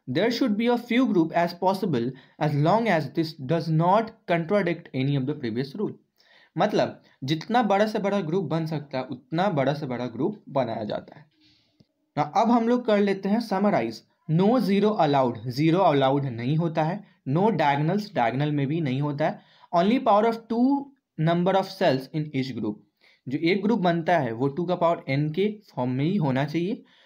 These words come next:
Group should be as large as possible, जितना बड़ा ग्रुप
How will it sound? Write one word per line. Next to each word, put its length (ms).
Group 360
should 260
be 120
as 240
large 280
as 180
possible, 360
जितना 340
बड़ा 220
ग्रुप 240